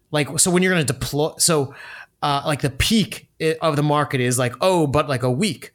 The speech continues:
or something, you know, where it's, like, the highest. But, uh, when you would utilize this opportunity fund, it, it's probably gonna span, like, a year or two of sick deals. So if you don't get it, like,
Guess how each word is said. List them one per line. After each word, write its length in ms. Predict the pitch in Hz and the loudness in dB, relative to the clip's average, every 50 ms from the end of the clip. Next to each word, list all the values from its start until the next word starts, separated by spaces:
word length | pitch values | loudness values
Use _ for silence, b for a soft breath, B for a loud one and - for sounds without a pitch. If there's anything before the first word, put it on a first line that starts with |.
| _ _ | _ _
or 100 | 117 110 | -2 -2
something, 400 | - - 131 120 117 123 117 113 | 0 0 0 -2 -2 -2 -2 0
you 60 | 131 | 0
know, 240 | 135 131 127 131 139 127 175 | 0 0 0 0 -2 -4 -4
where 140 | 147 147 139 | -4 -4 -2
it's, 120 | 120 - | -2 -2
like, 120 | 131 117 | -4 -4
the 180 | 127 123 110 135 | -6 -4 -2 -2
highest. 540 | 120 143 170 185 165 135 123 110 - - - B B B B B B _ | -2 0 0 2 2 2 2 2 0 -2 -4 B B B B B B _
But, 180 | - 156 156 - - _ _ _ _ _ | 0 0 0 0 -8 _ _ _ _ _
uh, 320 | - 143 135 135 135 131 131 - | -2 0 0 0 0 0 -4 -6
when 280 | 143 139 147 165 170 165 | -4 0 2 2 4 4
you 120 | 160 160 | 4 4
would 180 | 160 156 135 - _ | 2 2 0 -4 _
utilize 600 | - 120 113 131 170 214 208 165 143 127 120 113 | -14 -6 -2 0 2 2 2 2 2 2 2 2
this 100 | 113 113 | 2 0
opportunity 520 | 131 117 - - 117 - - 127 123 117 110 | 0 -2 -2 -4 -4 -4 -2 -2 -2 -2 -2
fund, 340 | - - 120 117 117 117 117 b b b b b b b b b b b b | -2 -2 -2 -2 -2 -4 -6 b b b b b b b b b b b b
it, 100 | 156 180 180 | 0 0 0
it's 140 | 190 - - | 0 -2 -2
probably 320 | - 196 214 233 262 254 | -2 0 0 2 2 2
gonna 140 | 208 170 151 | 2 2 2
span, 400 | 135 - - - 156 156 190 180 | 2 2 2 2 2 2 2 2
like, 160 | 143 127 - 131 | 2 0 0 0
a 40 | |
year 400 | 131 110 117 131 165 185 185 156 127 | 0 0 0 2 4 4 4 2 2
or 40 | 113 | 0
two 400 | 120 - 127 120 113 107 113 - | -2 -2 -2 -2 -2 -4 -6 -6
of 120 | 147 135 - | -2 0 2
sick 320 | - - 208 190 - 123 113 | 2 2 2 0 -2 -4 -4
deals. 500 | 143 165 180 147 120 113 113 113 - - B B B B | -2 0 2 2 2 2 0 -2 -4 -6 B B B B
So 140 | - - 165 | 0 0 2
if 80 | 151 147 | 2 2
you 100 | 185 208 | 2 4
don't 220 | 220 190 160 123 | 4 2 2 0
get 220 | 117 165 165 175 170 | 0 2 2 4 2
it, 100 | 151 - | 0 0
like, 360 | 147 143 147 139 139 135 - | 0 0 2 2 0 -2 -4